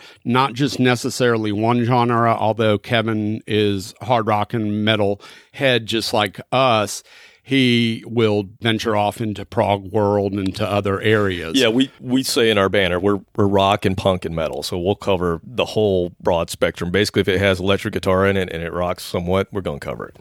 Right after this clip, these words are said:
Speaker 1: Right, and then the other part of your life is that you're a bass player for your band, The Swear, which is sort of a,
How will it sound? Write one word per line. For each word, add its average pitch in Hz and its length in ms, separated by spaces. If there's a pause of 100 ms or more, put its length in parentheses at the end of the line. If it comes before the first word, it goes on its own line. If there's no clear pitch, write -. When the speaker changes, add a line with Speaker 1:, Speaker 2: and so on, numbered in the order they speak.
Speaker 1:
Right, 113 340
and 123 160
then 123 200
the 120 180
other 147 200
part 131 280
of 120 60
your 117 180
life 110 340
is 104 180
that 107 200
you're 104 120
a 95 40
bass 110 240
player 107 460
for 101 440
your 98 140
band, 101 420
The 98 100
Swear, 92 600
which 92 240
is 101 100
sort 101 240
of 92 100
a, 92 340